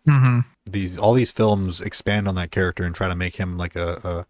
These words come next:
Speaker 2: stand-in father figure, which, you know, rightfully so. Uh, but the way that they did that in that film, or those films, all three of them,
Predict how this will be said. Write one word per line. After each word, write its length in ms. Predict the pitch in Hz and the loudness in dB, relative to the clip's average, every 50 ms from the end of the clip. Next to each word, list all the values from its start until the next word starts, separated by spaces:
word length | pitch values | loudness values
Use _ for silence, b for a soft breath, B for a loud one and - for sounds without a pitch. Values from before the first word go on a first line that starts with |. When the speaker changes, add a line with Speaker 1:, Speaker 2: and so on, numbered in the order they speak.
| b b b b | b b b b
Speaker 2:
stand-in 520 | - - - - 110 98 95 92 90 85 85 | -12 -8 -4 0 0 0 0 0 -2 -2 0
father 300 | - 98 101 98 98 90 | 0 2 2 2 0 -2
figure, 360 | - 92 90 85 90 90 90 | -2 -4 -2 -2 -2 -2 0
which, 280 | 87 87 - - - B B B B B B B B _ | -2 -2 -4 -6 -10 B B B B B B B B _
you 100 | 190 156 | 2 2
know, 120 | 107 90 | 4 4
rightfully 380 | 90 107 120 110 - 104 98 87 | 6 6 4 4 4 2 0 2
so. 300 | - - 98 101 101 - - | 2 0 0 0 0 -4 -4
Uh, 180 | 95 95 92 92 | -2 -2 0 0
but 100 | 87 101 - | 0 0 2
the 60 | 113 | 4
way 140 | 104 113 120 | 4 6 6
that 160 | 120 117 104 | 6 4 4
they 220 | - 110 104 101 95 | 4 2 2 2 2
did 180 | 92 104 101 | 2 0 2
that 120 | 98 95 85 | 2 0 0
in 80 | 87 | 0
that 200 | 87 90 92 85 | 0 0 0 0
film, 400 | - 98 95 92 90 87 87 85 - - 87 | 0 -2 -2 -2 -2 -4 -6 -10 -12 -14 -12
or 140 | 92 82 82 | -10 -8 -4
those 320 | 82 92 98 101 101 92 - | 0 2 4 4 4 2 0
films, 460 | - 104 98 92 90 85 82 82 - | -2 0 0 0 0 -2 -4 -4 -4
all 120 | 90 90 90 | -2 -4 -4
three 220 | - - 92 98 | -2 -2 0 0
of 80 | 95 85 | 0 0
them, 240 | 90 85 82 82 | -2 -4 -6 -8